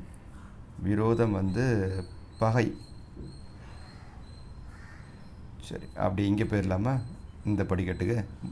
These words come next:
மூன்று இடம் இருந்து வலம் பார்க்கலாம். அஞ்சல் கவர் வேறு சொல் தபால் டேஸ். அஞ்சல் கவர். தபால்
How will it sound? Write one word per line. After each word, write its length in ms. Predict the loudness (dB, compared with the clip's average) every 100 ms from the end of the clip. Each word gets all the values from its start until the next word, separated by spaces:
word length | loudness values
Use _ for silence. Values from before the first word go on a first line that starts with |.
| -2
மூன்று 760 | 4 6 6 4 2 0 -4 -8
இடம் 340 | 2 4 4 4
இருந்து 280 | 0 0
வலம் 260 | 0 0 -2
பார்க்கலாம். 380 | -2 -2 -2 -4 -6 -14 -14 -14 -14 -16 -6
அஞ்சல் 500 | 2 4 6 6 6
கவர் 440 | 6 2 4 4 4
வேறு 300 | 4 4 4
சொல் 360 | 2 2 2
தபால் 500 | 2 0 4 4 4
டேஸ். 460 | 2 0 -2 -4 -10 -14 -14 -14 -14 -14 -12 -12 -12 -6
அஞ்சல் 540 | 0 2 2 0 -2
கவர். 360 | 0 0 2 0 -4 -12 -14 -16 -4
தபால் 640 | -2 2 4 4 4 2